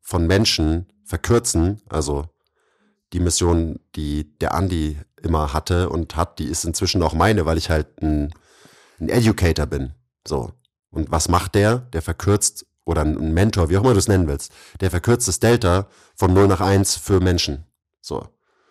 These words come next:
Und würde mein Delta, mein eigenes, quasi dann immer gleich bleiben, immer gleich groß bleiben in diesen fünf Jahresschritten, dann hätte ich, dann kann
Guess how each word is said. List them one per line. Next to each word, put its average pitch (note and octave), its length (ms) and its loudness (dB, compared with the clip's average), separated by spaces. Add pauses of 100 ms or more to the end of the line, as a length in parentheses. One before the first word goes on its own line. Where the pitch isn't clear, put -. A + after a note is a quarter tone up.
(1040)
Und F2 180 -4
würde F#2+ 180 4
mein G2+ 300 4
Delta, F#2 460 2
mein F2 180 0
eigenes, G#2 800 2 (140)
quasi E2+ 320 0
dann E2 160 0
immer E2 180 0
gleich G2 360 2
bleiben, E2 540 0
immer F2+ 140 0
gleich F2+ 320 2
groß D#2 240 -6
bleiben D#2+ 300 0
in E2+ 60 2
diesen E2 200 -2
fünf E2 200 -4
Jahresschritten, D#2 800 -2 (600)
dann D#2 120 -2
hätte F2+ 140 4
ich, - 240 -4
dann D#2 180 -4
kann C#3+ 280 4